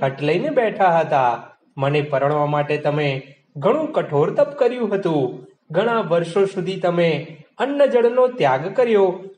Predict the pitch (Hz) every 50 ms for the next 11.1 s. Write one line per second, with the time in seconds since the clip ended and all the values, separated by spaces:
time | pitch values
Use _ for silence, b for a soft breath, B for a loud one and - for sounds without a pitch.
0 | _ _ - 156 185 196 247 254 240 202 208 214 220 214 196 147 139 160 180 190
1 | - - - 190 175 175 180 170 156 160 156 156 156 - _ _ - 269 277 294
2 | 285 277 - - 190 175 156 180 208 226 226 226 220 - - 247 233 - 269 262
3 | 220 147 131 - 139 139 - - 247 262 254 214 190 165 151 147 131 127 - -
4 | - _ _ _ _ _ - 147 151 175 170 170 180 175 156 143 147 151 151 151
5 | 143 139 135 131 135 170 160 160 151 151 151 143 139 131 - - - - _ _
6 | _ - 269 269 294 277 - - - 190 170 165 175 180 190 214 202 - - 165
7 | 143 135 - 151 160 185 185 - - 196 190 180 190 190 175 160 143 135 - -
8 | - _ _ _ - 143 147 175 233 311 302 - - 147 139 139 143 165 208 277
9 | 240 190 170 147 135 131 123 - - - _ _ _ _ - 139 143 151 156 156
10 | 156 147 151 147 151 - 170 165 - - 170 151 147 147 151 147 147 - 151 147
11 | 139 135